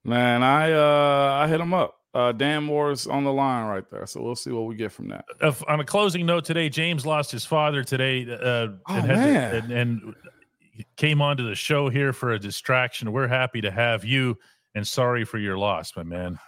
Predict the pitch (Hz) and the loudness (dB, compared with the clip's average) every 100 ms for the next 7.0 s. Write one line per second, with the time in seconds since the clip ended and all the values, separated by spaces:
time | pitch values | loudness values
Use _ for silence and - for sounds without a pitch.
0 | - - 80 80 117 147 - 104 92 80 | -18 -14 -10 -8 -4 -4 -6 -6 -6 -8
1 | 90 92 110 123 135 - 135 131 123 117 | -10 -8 -8 -8 -8 -4 -2 0 0 0
2 | 151 151 139 143 123 120 110 98 104 95 | 0 0 0 -2 0 2 0 0 -6 -2
3 | 110 110 127 131 - _ _ _ 113 117 | -2 -2 -4 -6 -10 _ _ _ 0 0
4 | - 131 117 110 117 120 117 120 120 110 | 2 0 0 0 2 2 2 0 0 -2
5 | 104 95 - 113 113 110 101 92 95 107 | -4 -8 -4 0 0 0 -2 -4 -6 -4
6 | 92 92 90 _ _ _ _ _ _ - | -2 -2 -4 _ _ _ _ _ _ -4